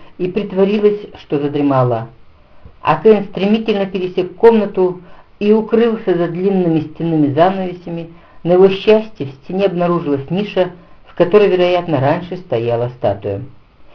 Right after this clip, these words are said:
Едва он успел спрятаться и замереть, как распахнулась единственная дверь комнаты, и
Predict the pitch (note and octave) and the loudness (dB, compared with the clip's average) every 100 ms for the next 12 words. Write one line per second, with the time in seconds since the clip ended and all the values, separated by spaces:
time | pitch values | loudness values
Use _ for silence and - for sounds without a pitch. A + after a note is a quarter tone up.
0 | - - D3+ D#3 F#3 F3+ E3+ E3+ F#3 E3+ | -20 -4 0 4 6 4 0 -2 -2 -2
1 | - G3+ G3+ G#3 - - B2 - D#3 D3+ | -4 -2 -2 -4 -12 -6 -6 -4 -4 -2
2 | D#3+ E3 G#3 G#3 - - - - - - | 0 4 2 2 -6 -20 -20 -20 -20 -4
3 | - F#3+ G3 F#3+ G3+ G3+ G#3+ G#3 G#3 - | 2 2 0 0 2 2 2 0 -2 -6
4 | E3+ G3 F#3 - F3 E3 D#3 D3+ - G#3 | -4 -4 -4 -6 -4 -2 0 -2 0 0
5 | G#3 F#3+ F#3 E3+ E3+ - | 0 -2 -4 -4 -4 -10